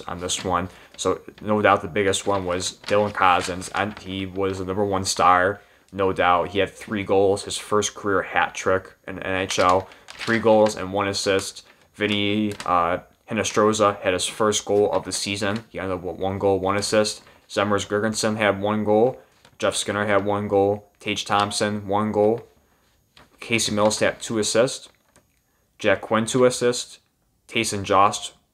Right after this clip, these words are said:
one assist. Kyle Poso, one assist. Owen Power, one assist.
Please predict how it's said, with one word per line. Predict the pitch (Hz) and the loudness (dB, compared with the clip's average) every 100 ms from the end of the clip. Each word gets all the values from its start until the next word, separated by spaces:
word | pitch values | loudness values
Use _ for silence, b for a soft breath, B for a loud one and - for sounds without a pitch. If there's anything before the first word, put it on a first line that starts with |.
| _ | _
one | 107 117 | -4 -2
assist. | 117 117 113 - - | 0 0 0 -2 -4
Kyle | 107 95 | 2 2
Poso, | - 104 104 98 | 4 2 2 0
one | 104 | 0
assist. | 101 - 104 98 - - | -2 -2 -2 -2 -10 -6
Owen | 98 95 | -6 -2
Power, | - 95 98 | 2 4 4
one | 95 101 95 | 2 -2 -4
assist. | 101 104 98 - | -4 -2 -2 -4